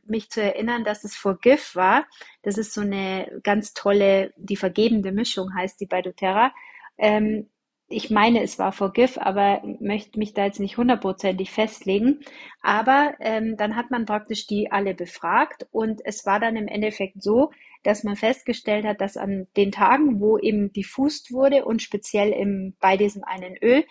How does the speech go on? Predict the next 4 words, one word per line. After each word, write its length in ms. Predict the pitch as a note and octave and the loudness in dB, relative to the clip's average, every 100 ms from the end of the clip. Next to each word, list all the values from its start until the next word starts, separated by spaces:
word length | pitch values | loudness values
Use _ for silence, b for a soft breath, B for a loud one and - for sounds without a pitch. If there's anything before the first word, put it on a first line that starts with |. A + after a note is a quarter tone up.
| B B B | B B B
haben 440 | - G#3 C4+ C#4 | 0 2 4 2
die 400 | A3+ G#3+ A3 A3 _ _ _ - | 0 0 0 -2 _ _ _ -4
Mitarbeiter 960 | G#3 A#3 C4 C4 A#3+ B3+ C4 C#4 C4+ - _ _ _ _ _ _ _ _ _ | -2 0 -2 -2 -2 -4 0 0 0 -6 _ _ _ _ _ _ _ _ _
den 480 | G#3+ G#3 G#3 - - | -2 0 -2 -6 -16